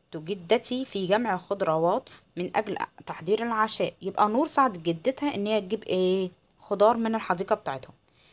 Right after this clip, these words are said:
جمعوا إيه بقى؟ جابوا إيه؟ جابوا سبانخ وباذنجان. جمعنا السبانخ والباذنجان،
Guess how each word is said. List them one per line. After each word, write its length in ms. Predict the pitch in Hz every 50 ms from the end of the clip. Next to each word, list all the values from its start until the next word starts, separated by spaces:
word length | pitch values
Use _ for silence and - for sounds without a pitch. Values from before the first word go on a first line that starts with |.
| _ _ _ _ _ _ _ -
جمعوا 440 | 202 202 320 381 381 320 269 240 -
إيه 120 | 226 220
بقى؟ 180 | 208 202 180 196
جابوا 260 | 196 269 247 240 -
إيه؟ 240 | - 190 196 196 185 -
جابوا 240 | 240 311 285 247
سبانخ 580 | 226 - 208 190 180 214 247 269 262 240 - -
وباذنجان. 720 | 180 175 202 220 240 190 208 180 170 160 151 135 131 127 123 - _ _ _ _ _ _ _ _ _ _ _ _ _ _ _ _ _ _ -
جمعنا 380 | 185 202 220 254 302 359 339 277
السبانخ 520 | 214 - - 202 196 226 233 233 202 -
والباذنجان، 680 | 170 170 165 185 214 247 233 220 185 175 175 196 226 247